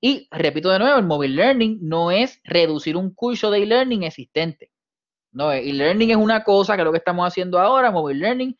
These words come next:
es una actividad dentro de lo que es el e-learning, ¿está bien? Y realizar una fragmentación de información más pequeña para un tamaño de pantalla más pequeño y tiene que tomar eso en consideración, ¿verdad? Eh, pero no cortar contenido, usted puede cortar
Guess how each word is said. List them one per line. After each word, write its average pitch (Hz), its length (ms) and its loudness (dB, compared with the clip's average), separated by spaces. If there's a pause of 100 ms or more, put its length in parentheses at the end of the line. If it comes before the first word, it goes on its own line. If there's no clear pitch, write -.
(120)
es 135 80 -4
una 165 160 -2
actividad 170 480 0 (320)
dentro 185 500 0
de 147 60 2
lo 139 100 0
que 147 80 -10
es 165 60 -4
el 160 140 -2
e-learning, 120 340 -6 (100)
¿está 117 140 -12
bien? 214 260 -4 (500)
Y 269 320 0
realizar 208 320 2
una 190 160 2
fragmentación 226 720 -2
de 226 60 -4
información 226 560 -2
más 196 140 -2
pequeña 214 600 -2 (280)
para 170 160 2
un 170 140 -6
tamaño 208 320 2
de 220 80 0
pantalla 208 400 2
más 247 160 -2
pequeño 180 460 -6
y 123 40 -8
tiene 135 160 -10
que 165 100 -6
tomar 202 220 -4
eso 180 160 -6
en 156 40 -4
consideración, 139 520 -2
¿verdad? 247 220 -2 (480)
Eh, 151 380 0
pero 202 280 0
no 175 120 -2
cortar 196 400 -2
contenido, 226 580 -2
usted 139 180 -8
puede 185 240 0
cortar 208 540 -2